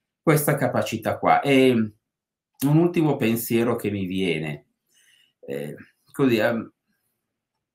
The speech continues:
avevo detto, ho legato a Attilio un'immagine che mi piace molto, stare sotto un unico cielo. Mi viene da un film, Hiro,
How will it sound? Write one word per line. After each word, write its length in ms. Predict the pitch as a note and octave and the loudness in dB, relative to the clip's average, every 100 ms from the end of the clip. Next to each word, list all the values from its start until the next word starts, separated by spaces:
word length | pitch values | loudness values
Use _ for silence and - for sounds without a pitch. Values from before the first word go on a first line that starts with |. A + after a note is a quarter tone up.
| _ - A#2+ | _ -14 -2
avevo 200 | B2 B2+ | 2 2
detto, 380 | C#3 C#3 C3+ C#3 | 4 4 4 4
ho 320 | C3 C#3 C#3 | 6 6 4
legato 420 | C#3+ D#3+ D#3 D#3 | 4 6 4 2
a 40 | |
Attilio 360 | D3 - E3 D3 | -4 -2 0 2
un'immagine 500 | A#2 A2+ A#2 A2+ G#2+ | 2 2 2 2 -2
che 160 | G#2+ G#2 | -2 -2
mi 140 | A2+ | 0
piace 280 | G#2 G2 G2 | -2 -4 -2
molto, 640 | F#2+ E2 D#2 D2 D2 B1+ _ - - - | -2 -4 -6 -10 -12 -12 _ -16 -16 -12
stare 560 | - - C3 A#2+ A2+ | -10 2 6 8 6
sotto 760 | A2+ A#2+ G#2+ - - G#2+ G2 - _ _ | 0 -4 -4 -6 -4 -2 -2 -10 _ _
un 200 | A2+ G#2+ | -6 -2
unico 420 | G#2 G2+ F#2+ A2 | -2 -4 -4 -6
cielo. 560 | - D#2 B1+ C#2 C#2 - - G2 | -6 -6 -6 -8 -10 -12 -16 -10
Mi 180 | G#2 | -6
viene 560 | G#2+ A2+ G#2+ G2+ F2+ - _ - | 2 4 6 4 0 -6 _ -2
da 140 | G#2+ | 0
un 80 | - | 2
film, 380 | A#2 F#2 F2 - | 0 -2 -4 -6
Hiro, 560 | F#2+ E2 D#2+ D#2+ - | -6 -4 -4 -4 -8